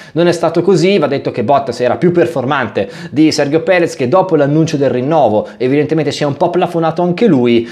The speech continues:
Eh, evidentemente potrebbe essere lui una mezza delusione del giorno, eh, oppure potremmo parlare anche di Sebastian Vettel, che è stato molto spesso, eh, coinvolto in incidenti ed è finito anche lui in posizioni che di fatto non gli competono,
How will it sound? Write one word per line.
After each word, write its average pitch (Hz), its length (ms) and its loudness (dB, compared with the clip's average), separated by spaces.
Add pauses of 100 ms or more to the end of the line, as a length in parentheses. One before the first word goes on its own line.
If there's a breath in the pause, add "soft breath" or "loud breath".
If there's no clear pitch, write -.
(100)
Eh, 127 180 0
evidentemente 147 840 0
potrebbe 147 560 0
essere 151 280 2
lui 151 140 6
una 147 160 2
mezza 139 380 0
delusione 143 400 0
del 170 160 4
giorno, 120 500 0 (180 loud breath)
eh, 127 260 0
oppure 135 640 0
potremmo 123 340 -4
parlare 127 380 -2
anche 127 180 -6
di 123 60 -8
Sebastian 123 480 -6
Vettel, 143 280 0
che 120 60 -10
è 113 40 -8
stato 113 240 0
molto 147 440 0
spesso, 131 560 -2 (180 loud breath)
eh, 123 200 -2
coinvolto 135 500 0
in 127 80 -6
incidenti 127 520 -2
ed 110 100 -4
è 107 40 -4
finito 135 520 -4
anche 143 320 -2
lui 160 160 6
in 117 60 -2
posizioni 123 520 -2
che 156 320 0 (140 loud breath)
di - 140 -6
fatto 170 280 -2
non 160 140 2
gli 170 160 0
competono, 127 720 0